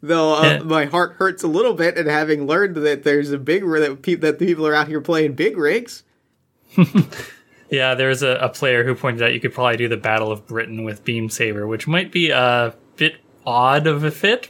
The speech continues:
Speaker 2: but I guess it could be done. <laughs>
Speaker 1: Okay, yeah, I could see that. I could see that. I,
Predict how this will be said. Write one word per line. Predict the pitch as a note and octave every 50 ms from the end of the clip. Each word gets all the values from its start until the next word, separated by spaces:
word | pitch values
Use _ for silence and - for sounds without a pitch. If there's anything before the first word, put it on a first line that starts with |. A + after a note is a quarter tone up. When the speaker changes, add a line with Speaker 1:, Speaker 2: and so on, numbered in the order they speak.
| _
Speaker 2:
but | - C3+ A#2+ A#2 A#2 -
I | A#2+ A#2+
guess | A#2 B2 A2+ -
it | B2
could | - C3+ A#2+
be | A#2+ A#2 A2
done. | A2+ B2 C#3+ F3 F3+ - - -
<laughs> | _ -
Speaker 1:
Okay, | G3 A3+ A3 - E3 F3 G#3+ G#3
yeah, | - A3+ A#3 G3
I | A3+
could | A#3 E4+ -
see | - F3 D3+
that. | C#3 C#3+ F3 - -
I | - F#3
could | - - -
see | - E3+
that. | E3 E3+ F3+ F3+
I, | - F#3+ G#3 -